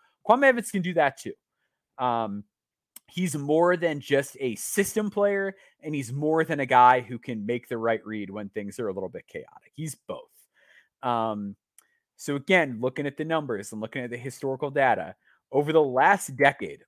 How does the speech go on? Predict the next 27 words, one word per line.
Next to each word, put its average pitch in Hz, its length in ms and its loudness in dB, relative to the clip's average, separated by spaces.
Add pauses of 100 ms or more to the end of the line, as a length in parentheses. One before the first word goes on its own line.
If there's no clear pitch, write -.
only 165 240 -2
eleven 175 640 4
high 202 240 4
major 196 300 -2
freshmen 120 560 -2 (500)
have 135 120 -6
stood - 200 -4 (100)
over 302 320 2
six - 340 -2
eight 135 320 -2 (420)
with 139 200 -4
an 131 100 0
assist - 480 -6 (180)
rate 185 240 -2 (100)
over 240 320 -2
ten 139 360 -4
at 131 160 -6
a 123 60 2
one 156 420 2
point 175 340 -4
three 143 180 -8
to 135 80 -2
one 120 240 -4
assist 113 320 -12
to 113 60 -16
turnover 98 400 -10
ratio. 90 520 -10